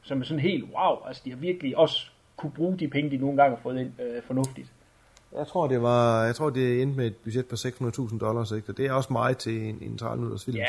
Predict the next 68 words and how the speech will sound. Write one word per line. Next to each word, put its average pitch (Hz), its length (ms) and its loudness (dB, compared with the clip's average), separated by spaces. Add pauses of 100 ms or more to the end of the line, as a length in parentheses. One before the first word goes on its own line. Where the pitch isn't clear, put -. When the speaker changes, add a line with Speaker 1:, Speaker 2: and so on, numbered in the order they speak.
(120)
Speaker 2:
så. - 80 -8
Speaker 1:
helt 202 240 -6
sikkert. - 300 -18 (320)
Speaker 2:
Så - 120 -10
det - 60 -2
er 120 40 2
jo - 80 0
klart, 139 280 6
at 110 200 0
der 107 160 2
har 104 340 -2
virkelig, 117 380 -4
øh, 101 260 -2 (580)
øh, - 280 -14
været 101 120 -4
masser 113 300 -2
af 101 220 -4 (380)
mulighed 113 260 -2
for 113 80 -6
gode 113 140 0
effekter. 110 260 -2
Der 101 60 -2
ligger 117 180 2
også 113 140 0
masser 117 240 0
af 107 120 2
YouTube, 110 500 -2
de 107 100 -4
har 117 100 0
en, 110 80 -2
deres 104 220 -2
egen 120 120 0
YouTube-kanal, 110 440 -2
hvor 101 100 -4
der 104 40 -4
ligger 107 160 -4
masser 110 220 -4
af 113 40 -6
making 104 340 -6
of. 98 140 -6 (540)
Så 104 80 -14
det 110 100 -2
er 110 40 2
helt 135 160 4
klart, 120 260 6
at 104 120 2
se 151 220 4
filmen 113 380 2
der, 110 320 2 (100)
den, 117 160 -2
de 117 100 0
tre-, - 220 -8
enogtredive 117 340 -2
minutter, 120 180 2
den 113 80 -2
varer, 117 180 0
så 123 120 -6
lige 120 120 -2
gå 123 80 0
ind 117 80 0
og 104 60 -4
tjekke 120 200 -6
noget 113 120 0
af - 20 -2
det 107 120 -4
ekstra 104 160 -10
materiale 104 320 -6
ud. 101 80 -6